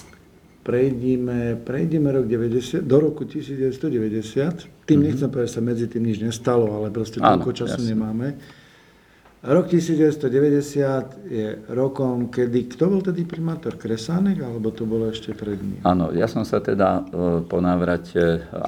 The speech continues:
Speaker 2: angažoval spoločensky ako vždy
Speaker 1: Mhm.
Speaker 2: a občiansky. E, nikdy som nebol v žiadnej strane, ale vstúpil som do V P N, bol som
Speaker 1: Mhm.
Speaker 2: jeden z aktivistov, e, tohto hnutia, ktoré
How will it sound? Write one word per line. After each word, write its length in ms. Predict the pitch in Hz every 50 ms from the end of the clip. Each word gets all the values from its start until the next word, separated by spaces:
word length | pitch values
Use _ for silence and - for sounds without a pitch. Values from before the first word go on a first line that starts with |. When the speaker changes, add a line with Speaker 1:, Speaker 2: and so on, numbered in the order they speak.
| -
Speaker 2:
angažoval 840 | 90 90 87 - 87 85 82 - 87 82 78 82 82 82 82 78 73 -
spoločensky 800 | - - - - 87 82 80 - - - 82 - - - - -
ako 320 | - - - - - -
vždy 180 | - 123 90 98 120
Speaker 1:
Mhm. 120 | 139 165 175
Speaker 2:
a 80 | 190 -
občiansky. 720 | - - - - - - 85 87 90 - - - - 107 110
E, 80 | 110 - - - - - - - - - - - - - - - 87 87
nikdy 320 | 82 82 82 80 78 76 71
som 160 | - - 85
nebol 320 | 82 80 76 73 82 78
v 160 | 73 85 80 78
žiadnej 180 | 85 82 80 -
strane, 640 | - - - - 80 78 82 85 87 90 92 92 - - - - - -
ale 400 | - - - 76 80 87 87 85
vstúpil 540 | - - - - - 95 85 - - - -
som 240 | - - 92 92 87
do 480 | 80 73 85 80 78 76 76 76 76 71
V 80 | 73 78 76
P 100 | - - - - -
N, 320 | 73 78 82 101 117 117
bol 260 | - - - - -
som 220 | - - - 143 135
Speaker 1:
Mhm. 320 | 120 120 123 147 175 214
Speaker 2:
jeden 400 | 180 160 165 156 151 73 73 71
z 480 | - - - - - - - - - - -
aktivistov, 800 | - 85 85 - - - 95 78 85 85 - - - 98 90 90
e, 120 | 95 95 87 85 82 80 76 76 76 - - - - - - - - -
tohto 320 | - - - - 85 73
hnutia, 560 | 76 80 80 80 82 - - 90 95 98 - - - - - - - - - - -
ktoré 220 | - - - -